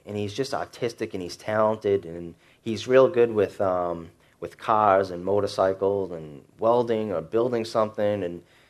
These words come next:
you know, if you wanna design a, a wolf howling at the moon in the back of your trunk and you want it to be detailed so you can pet the wolf and feel his fur, I mean, he can do that for you. I don't know how, but he has a talent to come up with these ideas to do it for you.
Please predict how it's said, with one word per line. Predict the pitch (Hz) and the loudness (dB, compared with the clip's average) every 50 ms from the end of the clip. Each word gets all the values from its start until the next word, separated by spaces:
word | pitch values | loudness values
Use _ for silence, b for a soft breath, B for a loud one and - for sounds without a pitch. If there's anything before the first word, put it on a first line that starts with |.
| b | b
you | b 107 | b -4
know, | 101 90 | -2 -2
if | 92 90 | -2 -2
you | 110 113 | -2 0
wanna | 117 120 120 117 113 107 98 | 2 4 4 4 4 2 2
design | 90 95 92 95 104 107 117 113 | 0 -2 -2 0 2 2 2 4
a, | 107 98 92 85 82 - _ - | 2 2 0 -2 -4 -8 _ -4
a | 98 | -4
wolf | 104 104 110 123 127 127 - | 0 4 6 6 6 6 4
howling | - 117 113 117 117 117 117 113 | 2 4 4 4 4 4 2 0
at | 110 | 0
the | - 107 | 0 -2
moon | 104 110 113 113 113 | -2 0 0 0 0
in | 113 107 | -2 -2
the | 101 98 | -2 0
back | 95 104 104 113 - | 2 2 2 2 -2
of | 113 107 | -2 -4
your | 104 104 | -4 -4
trunk | - - 113 104 104 107 110 104 - - | -2 0 2 2 2 2 -2 -6 -6 -8
and | 95 90 87 85 85 82 b b b b b b b - | -8 -6 -6 -10 -12 -14 b b b b b b b -4
you | 104 | 0
want | 107 110 110 | 2 2 2
it | 107 | 2
to | 104 | 0
be | 101 107 | -6 -8
detailed | 98 - - 107 110 113 113 - - 117 113 113 110 | -8 -6 -4 -2 -2 -4 -4 -4 0 2 2 2 2
so | - | -2
you | 104 104 104 | -4 -4 -4
can | 101 104 98 | -6 -8 -8
pet | 92 - - 123 117 - | -8 -8 -6 -6 -2 0
the | 104 | 0
wolf | 95 95 101 107 120 117 - | 0 2 4 4 2 2 0
and | 107 95 92 | -8 -8 -4
feel | - 110 110 110 104 | 0 2 2 4 2
his | 101 - | 0 0
fur, | - 110 107 107 107 104 | 0 2 4 6 6 6
I | 101 | 6
mean, | 101 98 98 | 4 -2 -6
he | 113 113 | -6 -6
can | - 107 98 | -6 -6 -4
do | 104 127 143 | 0 2 4
that | 131 107 95 87 | 4 4 4 2
for | - - 110 101 | 0 0 2 2
you. | 98 98 98 95 | 4 4 4 4
I | 90 104 | 4 4
don't | 113 117 | 4 2
know | 120 113 | 2 2
how, | 110 127 123 120 120 | 2 4 6 6 6
but | 120 113 110 | 4 2 0
he | 107 113 | 2 2
has | 123 123 120 | 2 2 2
a | 123 | 0
talent | 113 - 139 127 135 139 131 - | -2 0 2 4 4 4 2 2
to | |
come | 107 - 131 123 | -2 -2 2 4
up | 123 117 - | 4 4 4
with | 110 | 2
these | 104 101 98 | 0 2 2
ideas | 104 95 98 98 98 110 107 110 107 107 | 4 4 4 2 2 2 2 2 2 2
to | - 101 | -2 -6
do | 98 - 135 147 143 | 0 2 2 4 4
it | - | 2
for | - - 104 95 87 | 0 0 0 2 2
you. | 85 85 87 | 0 -2 -6